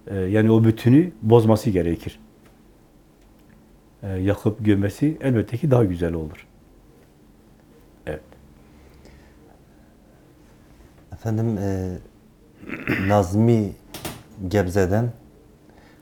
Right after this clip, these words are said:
Speaker 2: "Kötü enerji var üzerimde, cinler ve ölüler musallat oluyor, çalışamıyorum,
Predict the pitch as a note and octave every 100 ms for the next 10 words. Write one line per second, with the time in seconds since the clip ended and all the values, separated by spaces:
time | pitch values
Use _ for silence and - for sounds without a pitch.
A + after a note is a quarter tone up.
0 | - A#2+ G#2 C#3+ B2+ G#2+ G#2 F#2+ A#2 G#2
1 | G#2 G2+ F2 F2+ F2+ F#2 G2+ B2 A2 -
2 | - F2+ F2+ G2+ G2+ A#2 A2+ G2 F#2+ A2+
3 | G2 G2 G#2+ G#2+ F#2 - F#2 F#2+ G#2+ F2
4 | F2+ F#2 A#2 A#2+ - - - G2 E2+ B2
5 | G#2+ F#2+ F#2 A2+ B2+